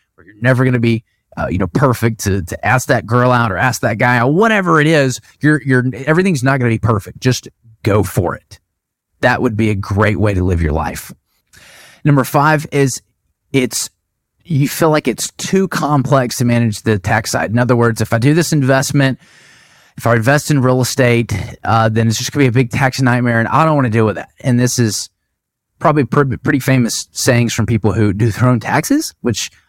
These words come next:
I highly recommend you don't do. People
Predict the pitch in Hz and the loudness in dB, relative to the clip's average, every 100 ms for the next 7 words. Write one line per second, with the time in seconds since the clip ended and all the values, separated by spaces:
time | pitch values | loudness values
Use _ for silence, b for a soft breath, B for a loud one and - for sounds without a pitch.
0 | b 110 120 123 120 127 120 107 107 - | b -2 2 2 2 2 2 0 -2 0
1 | 110 170 - 139 156 202 - 135 139 127 | 2 2 -2 0 2 2 -2 -2 2 0
2 | 113 | 0